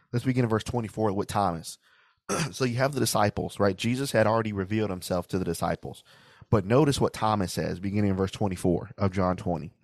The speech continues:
"And Thomas, one of the twelve, called Didymus," notice the end of verse twenty-four,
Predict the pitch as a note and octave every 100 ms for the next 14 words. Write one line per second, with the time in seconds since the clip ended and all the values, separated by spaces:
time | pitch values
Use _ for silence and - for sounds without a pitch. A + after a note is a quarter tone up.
0 | _ _ _ - _ - G#2 F#2+ - C#3
1 | F3+ F3 A2+ C3 A#2+ G#2 - A2 F#2+ F#2
2 | F#2+ _ _ _ - A#2 F#2 G#2+ D3 A#2
3 | F#2 F#2 - _ _ _ _ - A2 C#3
4 | - A2 G#2+ A2+ G#2 A2 - A2 F#2 G#2
5 | D#2+